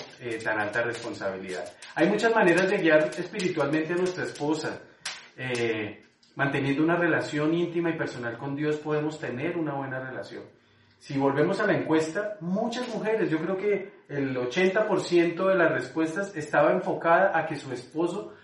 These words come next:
amara a Dios primero que amarla a ella. Porque ellas saben que si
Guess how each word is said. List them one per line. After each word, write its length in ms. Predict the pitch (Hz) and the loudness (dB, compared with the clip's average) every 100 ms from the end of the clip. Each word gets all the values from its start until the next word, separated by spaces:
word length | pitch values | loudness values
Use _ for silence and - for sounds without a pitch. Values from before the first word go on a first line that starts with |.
| - | -10
amara 380 | 135 131 139 160 | -6 -4 0 0
a 40 | |
Dios 220 | 170 175 | 2 0
primero 460 | 170 170 170 175 175 | -2 -2 0 2 0
que 100 | 165 | -2
amarla 300 | 135 127 143 | -2 0 2
a 60 | 170 | 2
ella. 240 | 185 147 - - _ _ - | 0 -4 -10 -16 _ _ -2
Porque 300 | 165 160 156 | 0 6 6
ellas 220 | 156 185 | 8 6
saben 340 | 190 190 196 190 | 8 8 8 2
que 120 | 190 | -2
si 340 | - 139 - | -2 -6 -6